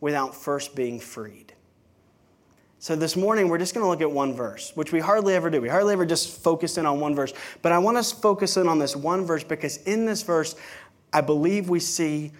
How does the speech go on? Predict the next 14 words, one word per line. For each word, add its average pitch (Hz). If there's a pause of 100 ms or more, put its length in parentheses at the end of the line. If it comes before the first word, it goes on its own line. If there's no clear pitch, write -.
(200)
where 135
our 123
peace 123
comes 107
from. 95 (800)
So 160
let's 190
look 190
together 160
at 143
Isaiah 139
fifty-three, 151 (520)
verse 131
five. 101